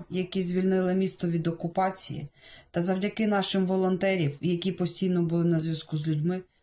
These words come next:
наше місто вистояло. Для мене є прикладом Андрій Петухов. Колись займався професійно боксом,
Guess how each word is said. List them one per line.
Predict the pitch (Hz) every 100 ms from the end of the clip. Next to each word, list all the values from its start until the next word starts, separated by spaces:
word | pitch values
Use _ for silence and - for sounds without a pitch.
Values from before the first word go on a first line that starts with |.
| -
наше | 208 - 214
місто | 214 - -
вистояло. | 175 165 160 - 135 127 147 143 147 _ _ _ _ - -
Для | 185 214
мене | 330 359 233
є | 190
прикладом | - 226 220 185 180 170
Андрій | 170 170 180
Петухов. | - 156 151 - 110 139 _ _ _ - _
Колись | 190 233 277 226
займався | 214 208 214 - -
професійно | 175 170 175 - 170 160
боксом, | 151 196 226 - 247